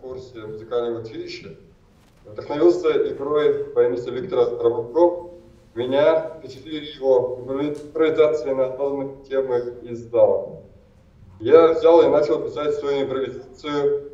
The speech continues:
причем без темы. Вот и текст так и назывался, импровизация. Конечно, импровизация — это не сочинение, но это было первым шагом к сочинительству. А следующим опытом уже было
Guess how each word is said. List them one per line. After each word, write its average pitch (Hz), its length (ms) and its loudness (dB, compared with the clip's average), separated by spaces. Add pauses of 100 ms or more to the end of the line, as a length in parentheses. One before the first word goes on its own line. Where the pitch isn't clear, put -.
(420)
причем 135 800 -4
без 117 320 -6
темы. 156 460 2 (720)
Вот 160 220 -4
и 120 120 -10
текст 151 480 -2
так 131 160 -2
и - 20 -10
назывался, 107 840 2
импровизация. 98 680 -4 (1600)
Конечно, - 300 -8
импровизация — 156 800 2
это 160 140 -2
не 160 60 -4
сочинение, 143 920 -6
но - 140 4
это - 160 2
было 156 440 2
первым 156 460 0
шагом 120 640 4 (180)
к - 60 -20
сочинительству. - 840 -18 (1400)
А - 60 -20
следующим 165 960 2
опытом - 600 -2
уже 135 200 -6
было - 320 -10